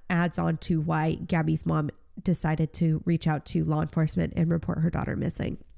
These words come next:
Now, August twenty-ninth is also the day that Brian gets a ride from a couple. A young woman named Miranda Baker took to her TikTok when she saw Gabby's case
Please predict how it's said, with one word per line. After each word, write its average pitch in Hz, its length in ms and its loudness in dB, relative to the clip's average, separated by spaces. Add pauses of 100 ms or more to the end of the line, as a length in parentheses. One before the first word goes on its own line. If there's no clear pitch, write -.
(1200)
Now, 196 520 2 (800)
August 214 340 4
twenty-ninth 180 460 2
is 180 180 4
also 180 320 2
the 175 120 0
day 165 200 2
that 170 160 -2
Brian 180 540 2 (480)
gets 233 240 2
a 269 80 2
ride 175 400 2
from 170 220 0
a - 20 -2
couple. - 560 -6 (1000)
A 214 60 4
young 240 260 2
woman 240 300 2
named 190 400 2
Miranda 180 480 2
Baker 160 560 2
took 170 360 2
to 190 160 2
her 185 120 4
TikTok - 640 0
when - 120 0
she - 200 2
saw 85 220 4
Gabby's - 400 0
case 175 500 2